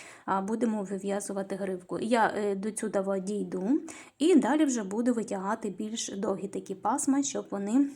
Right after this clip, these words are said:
були тут, як на хвостику, довгенькі. Все, мої любі, сподіваюся, вам пояснила зрозуміло. Давайте я зараз закінчу і підключусь до вас вже з готовим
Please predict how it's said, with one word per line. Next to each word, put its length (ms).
були 380
тут, 240
як 120
на 120
хвостику, 540
довгенькі. 580
Все, 300
мої 220
любі, 340
сподіваюся, 800
вам 140
пояснила 540
зрозуміло. 640
Давайте 480
я 160
зараз 520
закінчу 600
і 200
підключусь 520
до 80
вас 200
вже 240
з 80
готовим 520